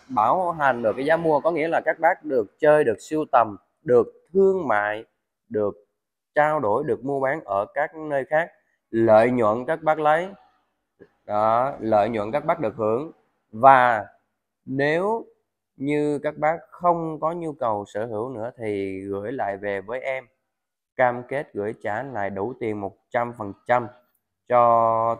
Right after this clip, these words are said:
từng cổ vật như thế này. Đó. Thì em luôn luôn tạo cho các bác một cái môi trường cổ vật lành mạnh, à, đàng hoàng, chuẩn chỉ để cho các bác, à,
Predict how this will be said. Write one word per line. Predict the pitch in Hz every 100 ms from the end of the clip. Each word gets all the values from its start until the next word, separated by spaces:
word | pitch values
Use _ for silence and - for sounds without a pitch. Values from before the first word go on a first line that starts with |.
| -
từng | 107 101 90
cổ | 107
vật | 127 107
như | 110 113
thế |
này. | 127 110 - - - - - - - - _
Đó. | 101 104 107 113 123 - _ _ _ -
Thì | 104 107 104
em | - 143 151
luôn | 165 165
luôn | 160 156
tạo | 113 104 104 104 110 120 123
cho | 139 131 131 127
các | 135
bác | 143 165 160
một | 101
cái | -
môi | 143 151 143 135
trường | 127 113 107 104 98
cổ | 101 107 143
vật | 123 - _ _ _ _
lành | 107 110 101
mạnh, | 98 98 107 - _ _ _ _ _ _ -
à, | 107 104 101 101 -
đàng | 78 113 117 113
hoàng, | 107 113 104 98 -
chuẩn | 113 135
chỉ | 123 107 135
để | 127 110 135
cho | 156
các | 139 143
bác, | 156 170
à, | 151 147 143